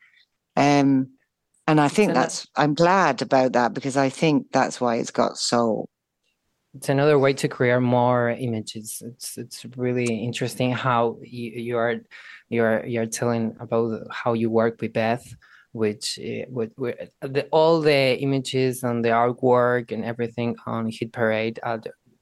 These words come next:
Speaker 2: also very interesting. Also in Racing Machine and all, all the, your latest records are wonderful. Your vinyls, eh, eh, everything. It's, it's really good looking. So,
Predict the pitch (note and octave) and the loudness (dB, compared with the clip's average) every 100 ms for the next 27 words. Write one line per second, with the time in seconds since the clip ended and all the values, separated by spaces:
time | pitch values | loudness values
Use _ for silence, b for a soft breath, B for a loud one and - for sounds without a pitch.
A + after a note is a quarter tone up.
0 | B2 A2 - C3+ C3+ C3 A#2+ B2+ B2+ C3+ | -14 -8 0 0 0 0 2 2 2 0
1 | - B2 - - B2 B2+ B2 C3+ C3+ C3 | -2 -8 -6 -2 0 0 -2 0 0 0
2 | C3+ B2 A#2+ A#2+ A#2+ C3 A2+ - B2 A#2 | 0 0 0 -2 -4 -4 -4 -2 -2 -4
3 | B2 A2+ - B2 A#2+ A#2 A2+ B2 A2+ A2 | -4 -8 0 2 2 0 -2 -2 0 -2
4 | A2+ - - A#2 A#2 A#2 A#2 - B2+ B2 | -4 -12 -6 0 2 2 2 -2 -2 0
5 | B2+ A#2+ A#2 - B B B B2+ C3+ C#3 | 2 0 -2 -12 B B B 0 2 0
6 | - B2+ B2 A#2 A2+ B2+ B2+ B2+ B2 A#2+ | 2 4 4 2 0 0 2 2 2 2
7 | A#2+ - - - - - - - D3 - | 0 -4 -8 -12 -12 -12 -14 -8 -8 -2
8 | D3+ D#3+ D#3 D3+ D3 C#3 C3+ C3+ - - | 2 2 2 2 2 0 0 -4 -6 -12
9 | - B B _ C3 C3 - - - B2+ | -14 B B _ -4 -2 -8 -10 -6 -6
10 | B2 B2 B2+ B2+ A#2+ A2+ B2+ A#2 A#2+ A#2+ | -2 0 2 2 0 0 -2 0 -2 -2
11 | - A2 G#2+ G#2+ - A2+ A2 G#2+ | -2 -6 -6 -8 -4 -2 -2 -4